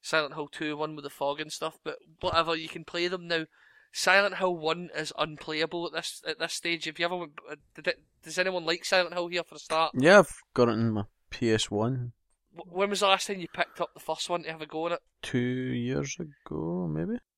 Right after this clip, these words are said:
Speaker 1: Um, bearing in mind the controller it was made up for, it was made for was the original PlayStation controller.
Speaker 2: The analog.
Speaker 1: The camera, the camera controls on it are gash. The monsters don't even look like monsters; they just look like little lumps and stuff. Now, so I'd,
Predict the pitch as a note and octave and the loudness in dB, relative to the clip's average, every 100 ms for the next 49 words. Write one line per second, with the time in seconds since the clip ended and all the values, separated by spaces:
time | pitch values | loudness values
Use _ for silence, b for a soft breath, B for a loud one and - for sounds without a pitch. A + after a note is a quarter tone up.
0 | _ _ E3 E3 D#3+ - G3 G#3+ G3+ F3 | _ _ -2 0 -2 -2 0 0 0 -4
1 | F3 E3 E3+ D#3+ D#3+ D#3+ E3 D#3 D#3 D#3+ | -4 -8 -10 -12 -10 -8 -8 -8 -12 -8
2 | D#3+ D#3 - - - D3+ C#3+ D3+ D#3+ D#3 | -6 -6 -8 -14 -12 -10 -10 -10 -8 -8
3 | - D#3 D3 C#3+ C#3 D3 - C#3+ - D3 | -6 -8 -8 -10 -8 -8 -12 -16 -12 -12
4 | - D3+ D#3 E3 D#3 D3+ - D#3 D3+ D3+ | -10 -12 -12 -14 -20 -16 -10 -6 0 2
5 | G#2 G2+ G#2 G#2+ A2 A2 B2 - D#3+ F3+ | 2 2 2 2 2 -2 -8 -2 -2 0
6 | F3+ D3+ D#3+ E3 E3+ F3 - F3 - E3 | -4 -4 -6 -2 -2 -2 -6 -10 -8 -6
7 | D#3+ D#3+ C3 C#3+ - C#3+ D3+ D#3 - - | -6 -6 -8 -10 -2 0 2 0 -4 -4
8 | - b b b - D3+ D3+ D#3+ F3+ - | -6 b b b -6 -4 0 -2 -2 -6
9 | E3+ - D#3+ D3 D3+ C3+ C#3+ - C3+ C#3 | -8 -6 -10 -8 -8 -8 -8 -8 -8 -6
10 | D3 D#3 E3 D3+ D#3 - D#3+ D#3 - C#3+ | -6 -6 -10 -10 -10 -12 -10 -12 -12 -14
11 | _ D#3 C3 D3 D3 C#3+ D#3+ _ - F3 | _ -16 -14 -14 -8 -8 -8 _ -14 -12
12 | - D#3+ - D#3+ G#3 E3+ | -6 -6 -6 -12 -4 -4